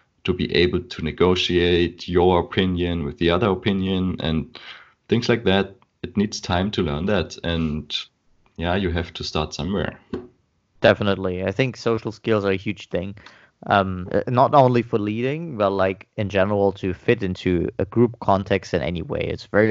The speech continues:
Speaker 1: Mm-hmm.
Speaker 2: unlikely that you will end up working as a lone wolf, you know, sitting in your office, doing your s-, doing your thing and then making a living out of that. But in one way or the other, you will always interact with others.
Speaker 1: Yeah,
Speaker 2: Um,
Speaker 1: and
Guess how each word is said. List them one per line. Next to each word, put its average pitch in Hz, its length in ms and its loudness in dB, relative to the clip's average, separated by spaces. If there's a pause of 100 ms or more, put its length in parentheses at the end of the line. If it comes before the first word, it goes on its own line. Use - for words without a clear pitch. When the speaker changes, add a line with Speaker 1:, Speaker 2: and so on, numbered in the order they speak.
Speaker 1:
Mm-hmm. - 40 -
Speaker 2:
unlikely 92 440 -2
that 90 200 -4
you 98 100 -4
will 85 160 -2
end 87 200 -6
up 85 240 -6 (840)
working 95 440 -2
as 92 100 0
a 95 60 4
lone 95 400 4
wolf, 101 320 -2 (220)
you 90 80 -6
know, 85 300 -2
sitting 92 400 2
in 92 80 -2
your 92 120 4
office, 92 400 2
doing 95 280 0
your 101 120 0
s-, - 160 -6 (220)
doing 98 220 -2
your 95 100 2
thing 101 360 2
and 92 140 0
then 87 320 0 (500)
making 95 400 -2
a - 40 4
living 107 340 6
out 85 160 2
of 87 140 -4
that. 87 240 2
But 87 160 -4
in 87 240 -6
one 110 220 2
way 110 160 6
or 101 80 4
the 98 140 0
other, 95 160 0
you 95 120 -2
will 95 120 0
always 104 300 -2
interact 92 480 -6
with 90 120 -6
others. 90 500 -8 (380)
Speaker 1:
Yeah, 117 280 6
Speaker 2:
Um, 104 60 6
Speaker 1:
and 92 100 0